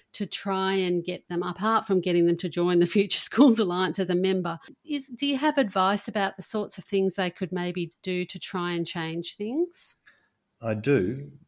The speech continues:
Speaker 2: um, but you're not gonna like it.
Speaker 1: You're gonna say move schools. <laughs>
Speaker 2: I'm gonna
Speaker 1: No.
Speaker 2: say move schools. No,
Speaker 1: You
Speaker 2: I
Speaker 1: are,
Speaker 2: am.
Speaker 1: right.
Speaker 2: That's
Speaker 1: Yeah,
Speaker 2: exactly what I'm
Speaker 1: okay.
Speaker 2: gonna say.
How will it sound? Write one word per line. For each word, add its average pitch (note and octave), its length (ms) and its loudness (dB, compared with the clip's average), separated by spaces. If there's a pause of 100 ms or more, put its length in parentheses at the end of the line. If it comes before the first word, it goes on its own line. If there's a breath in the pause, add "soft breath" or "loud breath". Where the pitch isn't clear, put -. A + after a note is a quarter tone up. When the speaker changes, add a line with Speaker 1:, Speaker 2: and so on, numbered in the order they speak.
(220)
Speaker 2:
um, G2+ 420 -4 (160)
but G2+ 160 -6
you're G#2+ 100 -4
not A2+ 160 -4
gonna F#2+ 180 -4
like F#2+ 340 -6
it. - 140 -16 (320)
Speaker 1:
You're F3 160 -6
gonna E3 180 -4
say E3 220 -8
move D#3 220 -6
schools. D#3+ 500 -10
<laughs> - 40 -2 (120)
Speaker 2:
I'm D#4 240 6
gonna G#2 200 -2
Speaker 1:
No. A#3+ 140 6
Speaker 2:
say G2 160 4
move F#2+ 300 0
schools. - 500 -8
No, C3 140 4
Speaker 1:
You B2+ 80 6
Speaker 2:
I - 100 2
Speaker 1:
are, A#2+ 120 2
Speaker 2:
am. C#3+ 60 -6
Speaker 1:
right. - 160 -10
Speaker 2:
That's G#2+ 200 -6
Speaker 1:
Yeah, G#2 40 -8
Speaker 2:
exactly G2 360 0
what F#2 140 0
I'm F#2 60 -6
Speaker 1:
okay. E2+ 100 -6
Speaker 2:
gonna F#2 120 -8
say. F#2+ 220 -12